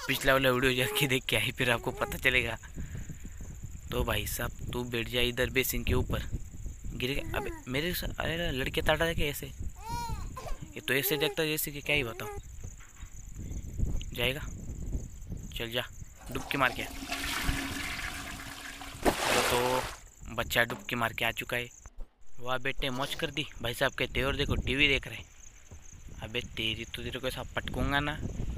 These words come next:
ओवन के अंदर जाके टीवी देखेगा क्या? जा, जाके टीवी देख के आ, बहुत अच्छा picture दिखता है। वैसे भी तू गंदा हो चुका है, तेरे को थोड़ा गर्म करके लाता हूँ मैं। अबे भाई, आप,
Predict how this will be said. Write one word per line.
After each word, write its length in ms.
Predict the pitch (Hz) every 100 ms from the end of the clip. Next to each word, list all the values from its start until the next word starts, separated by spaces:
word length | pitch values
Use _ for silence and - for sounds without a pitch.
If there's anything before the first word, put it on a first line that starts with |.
| - - -
ओवन 180 | 123 143
के 100 | 139
अंदर 200 | 143 143
जाके 200 | 139 139
टीवी 220 | 135 139
देखेगा 340 | 139 147 151 143
क्या? 200 | 117 - - - -
जा, 140 | 131
जाके 220 | 127 123
टीवी 260 | 131 123 123
देख 140 | 117
के 120 | - 107
आ, 80 | - - - - - - - -
बहुत 280 | 127 135
अच्छा 220 | 139 - 135
picture 280 | 113 127
दिखता 240 | 117 117 117
है। 60 |
वैसे 180 | 123 120
भी 100 | 127
तू 120 | -
गंदा 280 | 135 127 131
हो 100 | 127
चुका 220 | 113 127
है, 80 | 123 - - -
तेरे 300 | - - 131
को 80 | 127
थोड़ा 200 | 120 120
गर्म 280 | 113 117 117
करके 240 | 117 117
लाता 220 | 113 -
हूँ 100 | 110
मैं। 100 | 107 - - - - - - - - - - - - - - - 320 311 403 339
अबे 200 | 113 131
भाई, 140 | 117 - - - - - - - - - -
आप, 360 | 117 110 117